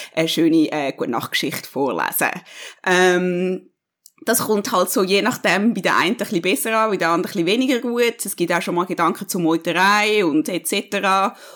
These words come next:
Und irgendwann tun sie dann auch mit der britischen Navy, ähm, kommen sie ins Gehege. Aber das richtige Abenteuer fängt an, wo der Steed, ähm, den Blackbeard trifft, äh, gespielt von Taika Waititi, wo halt eben der legendärste Pirat von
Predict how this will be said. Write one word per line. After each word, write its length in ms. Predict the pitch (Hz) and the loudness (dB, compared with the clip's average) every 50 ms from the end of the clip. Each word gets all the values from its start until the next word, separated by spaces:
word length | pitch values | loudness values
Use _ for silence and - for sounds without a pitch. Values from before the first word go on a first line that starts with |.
| - - - | -20 -8 -4
Und 140 | 160 190 | -4 -2
irgendwann 380 | - 180 180 175 170 147 156 165 | 0 0 0 2 2 2 0 2
tun 120 | 175 165 | 0 0
sie 160 | 170 - 170 156 | 0 0 0 2
dann 100 | 160 151 | 2 2
auch 80 | 147 | 4
mit 200 | 151 156 156 156 | 2 2 2 0
der 60 | 170 | -2
britischen 580 | 156 - 165 170 175 170 170 165 - 165 156 151 | -4 0 -2 -2 -2 -2 -6 -4 -2 0 2 2
Navy, 560 | 160 165 190 220 233 233 269 254 240 247 - | 4 2 2 0 2 2 2 2 2 -2 -2
ähm, 240 | - 214 208 214 240 | -2 -2 -2 -4 -4
kommen 240 | - 233 208 240 226 | -4 -4 -4 -4 -6
sie 100 | - 226 | -6 -8
ins 120 | - - - | -8 -8 -8
Gehege. 460 | - 208 190 151 190 220 - - - | -6 -6 -4 -2 -2 -4 -4 -6 -4
Aber 340 | - 175 - 170 170 165 156 | -4 -2 -2 0 -2 -2 -4
das 200 | - - - - | -4 -6 -6 -4
richtige 600 | 185 165 180 190 185 - - 220 202 202 202 202 - | -2 -2 -2 -2 -2 -6 -8 -4 -2 -2 -2 0 -2
Abenteuer 500 | 151 175 180 - 220 202 - 180 190 196 | -6 -6 -2 -4 -4 -2 0 -2 -2 -2
fängt 360 | - 190 165 170 165 - - | 0 0 -2 -2 -4 -6 -6
an, 340 | 135 139 131 170 180 180 185 | -2 0 2 2 0 0 0
wo 80 | 160 160 | -2 -2
der 120 | 160 165 | -2 -2
Steed, 560 | 160 - - - 170 165 170 175 170 - - - - - - - - - - - - | -6 -4 -6 -4 -6 -4 -4 -4 -4 -6 -10 -10 -16 -20 -18 -16 -16 -18 -18 -6 -2
ähm, 320 | 156 160 160 160 151 151 | 0 2 2 2 2 0
den 120 | - 143 | -2 -2
Blackbeard 720 | - 156 143 139 185 - - _ 196 185 202 202 - - | -2 0 0 0 -2 -6 -12 _ -4 -4 -4 -4 -6 -10
trifft, 500 | - 208 208 262 - - - - - - _ | -8 -8 -6 -6 -8 -10 -12 -12 -12 -12 _
äh, 300 | - 185 170 165 170 180 | -2 -2 0 2 0 0
gespielt 320 | 165 - - - 202 160 - | -2 -4 -4 -2 -4 -2 -2
von 140 | 180 160 | -4 -6
Taika 320 | 170 180 156 139 - - 147 | -4 -4 -8 -8 -6 -4 -2
Waititi, 640 | 127 117 113 - 156 - 202 - - 226 202 208 160 | -2 -2 -4 -4 -4 -6 -6 -4 -6 -4 -4 -4 -2
wo 180 | 165 156 160 175 | 0 -2 0 0
halt 300 | 170 151 135 143 143 - | 0 0 0 0 0 -2
eben 240 | - 135 - 147 143 | -4 -2 -2 -2 -2
der 100 | 151 135 | -2 0
legendärste 680 | 139 151 151 - 151 147 135 135 143 - - - 175 | 0 0 0 0 0 0 0 -2 -2 -4 -6 -10 -6
Pirat 480 | _ 160 151 127 127 117 143 165 165 - | _ -4 -4 -2 -2 -2 -4 -4 -6 -10
von 180 | - - 143 | -6 -6 -4